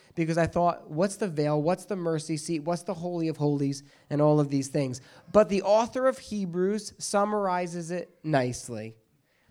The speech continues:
This is what he says in Hebrews nine, one to seven. You can make a note of that.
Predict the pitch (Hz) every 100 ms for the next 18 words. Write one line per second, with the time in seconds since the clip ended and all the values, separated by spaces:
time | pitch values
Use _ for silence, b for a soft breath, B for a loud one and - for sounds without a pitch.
0 | - 156 151 160 160 151 147 160 143 139
1 | 131 160 143 147 135 135 113 110 113 131
2 | 147 143 139 127 113 117 123 135 131 123
3 | 131 139 123 117 120